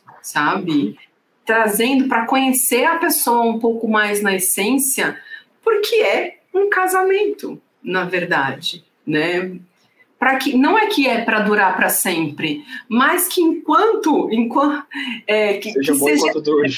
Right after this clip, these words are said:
Speaker 1: enquanto dure, sabe?
Speaker 2: É.
Speaker 1: Que seja bom enquanto está lá, que você consiga fazer o seu melhor. Então, pra
Speaker 2: Sim.
Speaker 1: isso, os processos precisam ter um olhar mais humanizado. Eu preciso que você, se eu vou te entrevistar, Thiago,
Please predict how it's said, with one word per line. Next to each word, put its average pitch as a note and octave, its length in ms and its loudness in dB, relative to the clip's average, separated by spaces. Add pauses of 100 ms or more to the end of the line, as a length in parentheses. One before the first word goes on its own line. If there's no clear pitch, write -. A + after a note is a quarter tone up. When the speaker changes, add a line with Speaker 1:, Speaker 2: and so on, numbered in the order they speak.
Speaker 1:
enquanto - 400 0
dure, G#3+ 460 2 (180)
sabe? A#3+ 300 2
Speaker 2:
É. - 40 -6
Speaker 1:
Que C#3+ 40 0 (220)
seja D#3+ 160 -4 (460)
bom D#4 460 2 (640)
enquanto G3+ 500 -4
está G3 260 2
lá, F#3 160 2
que - 80 -4
você A#3 100 -4
consiga C4 380 0
fazer A#3+ 280 -2
o B3 60 0
seu B3+ 260 0
melhor. G3 680 0 (320)
Então, C4+ 240 0
pra C#4+ 220 0
Speaker 2:
Sim. C#4 320 2
Speaker 1:
isso, - 200 -6 (160)
os - 100 -14
processos C4+ 840 -2
precisam C4 840 -2 (500)
ter D4 160 2
um D4 220 4
olhar A3 720 2
mais F3 340 -4
humanizado. E3 680 -4
Eu D#3+ 60 -8
preciso B3 440 -2
que C4+ 220 -2
você, D4 500 0
se - 140 -4
eu A3 80 0
vou C4+ 100 0
te D4 160 -2
entrevistar, A#3 720 0
Thiago, F3+ 520 -2